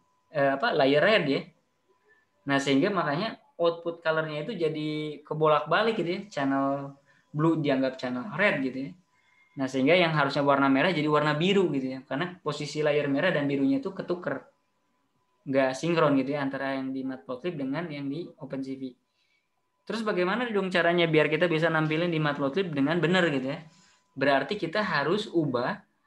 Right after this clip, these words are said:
susunan layer yang ada di dalam Open C V yang kita simpen, eh, di variabel I M G ke dalam format yang di, eh, dapat ditampilkan oleh si Matplotlib dengan baik ya.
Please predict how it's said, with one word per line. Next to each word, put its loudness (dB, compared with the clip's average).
susunan -2
layer 0
yang -2
ada -2
di -6
dalam -2
Open -4
C -4
V -6
yang -6
kita -10
simpen, -8
eh, 0
di -6
variabel 0
I 2
M 0
G -2
ke 2
dalam 2
format 2
yang -2
di, -2
eh, -8
dapat -2
ditampilkan -2
oleh -4
si -12
Matplotlib -8
dengan -4
baik 0
ya. -8